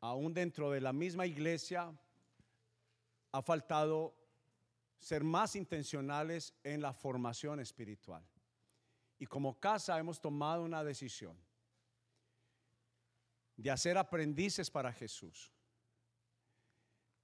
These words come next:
Y nosotros hemos entendido que solamente al conocer la persona del modelo ideal que está en la persona de Jesús,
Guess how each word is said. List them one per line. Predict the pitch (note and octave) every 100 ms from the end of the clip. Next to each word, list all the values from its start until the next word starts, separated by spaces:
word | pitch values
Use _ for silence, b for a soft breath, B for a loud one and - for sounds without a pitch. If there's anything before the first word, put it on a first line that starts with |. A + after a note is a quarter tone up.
| _ _ _ _ _ _ _ _ _ _ _ _ _
Y | C#3+
nosotros | D3 F3 A3 A3+
hemos | A3 G#3+ G#3
entendido | F#3 F3+ D#3 D#3+ F#3 G3
que | E3+
solamente | D3+ E3+ F3+ F3+ F3+ F#3+
al | E3+
conocer | - C#3+ C3+ A#2+ F3 E3+
la | F3+ -
persona | C#3 A2+ - E3+ E3+ C3
del | B2+ C#3
modelo | C#3 C#3+ C3+ C3 E3 F#3+ F3+
ideal | E3 C#3 C3 C3+ C3+ G#2 G2
que | - A#2+
está | - -
en | C#3+ D#3+
la | D3+
persona | C#3 A2 - D#3+ D#3+
de | D3
Jesús, | - A#2 - C#3+ C3+ -